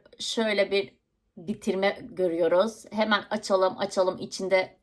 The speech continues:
tam ne kadar var görelim. Bayağı var. Bayağı var. Black Honey bayağı dolu.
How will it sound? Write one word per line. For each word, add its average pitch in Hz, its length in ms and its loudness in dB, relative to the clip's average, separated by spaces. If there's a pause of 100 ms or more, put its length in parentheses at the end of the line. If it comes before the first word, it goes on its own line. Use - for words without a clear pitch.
(100)
tam 190 260 2
ne 175 120 -6
kadar 170 280 4
var 165 200 4
görelim. 175 800 0 (960)
Bayağı 170 500 6
var. - 420 -2 (520)
Bayağı 196 1120 6
var. 175 400 4 (440)
Black 196 300 2
Honey 190 220 0
bayağı 185 420 6
dolu. 170 320 0